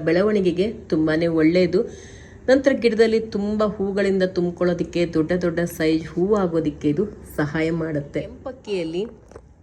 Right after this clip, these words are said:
ಫಾಸ್ಫರಸ್, ರಂಜಕ, ಪೊಟ್ಯಾಷಿಯಂ, ಫೈಬರ್, ಫ್ಯಾಟ್ ಮತ್ತೆ ಕಾರ್ಬೋಹೈಡ್ರೇಟ್ ಇರುತ್ತೆ. ಇದು ನಮ್ಮ ಗಿಡಗಳಿಗೆ ಬೆಳವಣಿಗೆಗೆ ತುಂಬ ಸಹಾಯ ಮಾಡುತ್ತೆ. ಹಾಗೆ ದೊಡ್ಡ ದೊಡ್ಡ ಸೈಜಿನ ಹೂ ಬಿಡೋದಕ್ಕೆ ಸಹಾಯ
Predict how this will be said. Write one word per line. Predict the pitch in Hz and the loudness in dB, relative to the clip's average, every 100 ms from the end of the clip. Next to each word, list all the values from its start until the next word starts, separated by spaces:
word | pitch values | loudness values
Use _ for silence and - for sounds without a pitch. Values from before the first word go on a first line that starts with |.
| - - | -20 -12
ಫಾಸ್ಫರಸ್, | 190 190 - - 170 170 175 - - | -6 -6 -8 -8 -4 -4 -6 -12 -4
ರಂಜಕ, | 165 190 175 160 165 160 - - | 0 0 -2 -4 -6 -8 -10 -10
ಪೊಟ್ಯಾಷಿಯಂ, | 160 160 180 202 - - 160 165 156 - - | -8 -4 -4 -4 -6 -6 -6 -6 -12 -20 -10
ಫೈಬರ್, | 165 180 175 160 160 165 - - - | -2 0 0 -2 -4 -6 -12 -18 -6
ಫ್ಯಾಟ್ | 175 165 165 165 - - 165 | -2 0 -2 -8 -16 -12 -8
ಮತ್ತೆ | 170 233 - | -6 -6 -6
ಕಾರ್ಬೋಹೈಡ್ರೇಟ್ | 160 160 175 208 185 156 170 165 147 | -4 -4 -4 -4 -2 -4 -4 -6 -6
ಇರುತ್ತೆ. | 139 - 190 - - - - - - - 233 | -8 -6 -8 -8 -16 -20 -20 -20 -20 -14 -6
ಇದು | 247 262 | -2 0
ನಮ್ಮ | 185 190 180 | 0 0 0
ಗಿಡಗಳಿಗೆ | 175 208 208 185 170 185 - - - - - - - - - - - - - - | 0 0 0 0 -2 -4 -8 -20 -20 -20 -20 -20 -20 -20 -20 -20 -20 -20 -20 -2
ಬೆಳವಣಿಗೆಗೆ | 170 196 247 240 220 220 214 | 2 2 2 0 -2 -4 -4
ತುಂಬ | 180 185 185 | -4 -6 -6
ಸಹಾಯ | 175 180 180 175 | -6 -4 -4 -4
ಮಾಡುತ್ತೆ. | 170 156 - 180 | -6 -8 -6 -6
ಹಾಗೆ | 180 156 185 160 | -4 -4 -6 -4
ದೊಡ್ಡ | 165 165 214 208 | -6 -4 -4 -2
ದೊಡ್ಡ | 190 190 190 180 | -4 -4 -4 -4
ಸೈಜಿನ | 165 170 170 180 | -6 -4 -6 -6
ಹೂ | - 196 202 | -6 -6 -2
ಬಿಡೋದಕ್ಕೆ | 180 160 156 151 185 226 - - - - | -4 -4 -6 -6 -8 -8 -12 -20 -20 -12
ಸಹಾಯ | 165 165 175 | -8 -6 -4